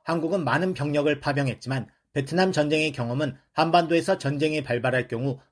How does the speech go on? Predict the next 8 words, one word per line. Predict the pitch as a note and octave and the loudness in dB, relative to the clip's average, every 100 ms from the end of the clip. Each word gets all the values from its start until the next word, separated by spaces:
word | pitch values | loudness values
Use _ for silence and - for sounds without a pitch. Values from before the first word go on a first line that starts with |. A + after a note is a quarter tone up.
| _ | _
맞닥뜨릴 | C3+ D#3+ - E3 F3+ F#3 | -2 -2 -2 2 2 2
전투와는 | C#3+ C3+ C#3 D3 C#3 | -2 0 -4 -4 -6
다르다며 | A#2+ A2 G#2+ A#2 G2 _ _ - | -8 -6 -6 -6 -8 _ _ -2
이것이 | C3+ C#3 E3 E3 - - | 2 2 2 0 -4 -16
북한군에도 | C3+ E3+ F3 D3+ C#3+ D#3 | 0 2 2 0 0 -2
적용될 | C#3+ C3 D3 D3 | -2 0 2 2
것이라고 | C#3+ B2 - G2+ - C#3+ - - | 0 -4 -6 -10 -8 -8 -10 -6
말했습니다. | A#2 D3 - G2 F#2+ G2 | 0 0 -2 -10 -8 -10